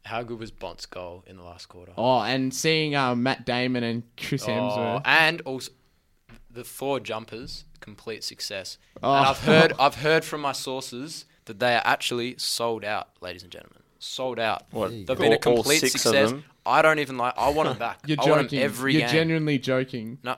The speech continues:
Speaker 1: f-, I've, I've got my sources onto this. They're sold out.
Speaker 3: I did see, I did see one kid when we were there wearing one. I was
Speaker 1: Yeah.
Speaker 3: like, "Mate, your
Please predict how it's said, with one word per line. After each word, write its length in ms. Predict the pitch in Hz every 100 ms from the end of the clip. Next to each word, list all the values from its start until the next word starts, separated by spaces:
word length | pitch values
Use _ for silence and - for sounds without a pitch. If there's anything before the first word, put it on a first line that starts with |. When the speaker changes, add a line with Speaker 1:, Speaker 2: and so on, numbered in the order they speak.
| -
Speaker 1:
f-, 160 | - - _ _ _ -
I've, 180 | 120 123
I've 140 | - 123
got 140 | 151
my 80 | 147
sources 340 | - 147 127
onto 180 | 123 123
this. 240 | 123 147 -
They're 120 | 117
sold 260 | 104 104 98
out. 160 | 87 - _ _ _ _ -
Speaker 3:
I 80 | 120
did 120 | 156
see, 340 | 170 170 147 - -
I 60 |
did 120 | 139 147
see 140 | 156
one 520 | 117 104 117 120 117 117
kid 300 | - 107 104
when 160 | 110
we 60 | 110
were 80 | 98
there 200 | 92 85
wearing 300 | 87 80 78
one. 160 | - -
I 160 | 80 -
was 100 | 98
Speaker 1:
Yeah. 60 |
Speaker 3:
like, 180 | 110 -
"Mate, 240 | - 98
your 200 | 113 120